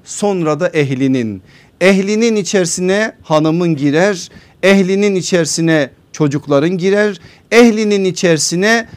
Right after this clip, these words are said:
raiyetin altında kim varsa, kim senin eline bakıyorsa, sen kimin önünde bu manada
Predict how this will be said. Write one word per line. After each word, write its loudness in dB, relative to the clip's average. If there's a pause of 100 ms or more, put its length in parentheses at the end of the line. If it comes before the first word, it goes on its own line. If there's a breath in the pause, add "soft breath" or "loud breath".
(180 loud breath)
raiyetin 4
altında -2
kim -4
varsa, 2 (280 soft breath)
kim 2
senin -2
eline -2
bakıyorsa, -4 (220 soft breath)
sen -2
kimin -2
önünde -2
bu -2
manada 0